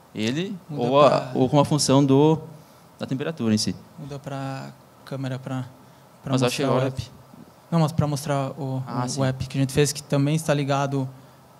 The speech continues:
Speaker 2: ao mesmo banco.
Speaker 1: Deixa eu aumentar aqui.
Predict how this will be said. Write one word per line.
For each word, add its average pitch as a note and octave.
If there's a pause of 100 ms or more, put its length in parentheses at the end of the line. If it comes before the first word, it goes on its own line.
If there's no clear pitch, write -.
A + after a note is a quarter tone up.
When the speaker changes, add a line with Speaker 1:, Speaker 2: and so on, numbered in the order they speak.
(160)
Speaker 2:
ao C3+
mesmo C3+
banco. C#3 (1000)
Speaker 1:
Deixa G#2
eu -
aumentar G2
aqui. G2